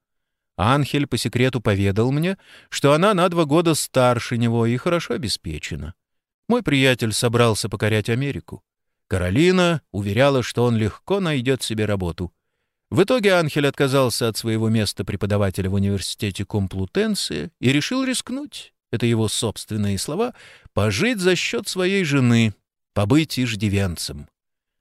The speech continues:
Мне пришло на память недоумение Гумера,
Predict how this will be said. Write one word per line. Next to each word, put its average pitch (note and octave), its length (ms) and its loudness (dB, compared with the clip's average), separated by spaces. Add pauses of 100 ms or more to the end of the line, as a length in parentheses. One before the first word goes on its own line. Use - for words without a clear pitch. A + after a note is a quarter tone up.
(680)
Мне B2+ 260 4
пришло C3+ 340 4
на B2+ 140 4
память B2+ 460 2
недоумение A#2 760 4
Гумера, A2 600 2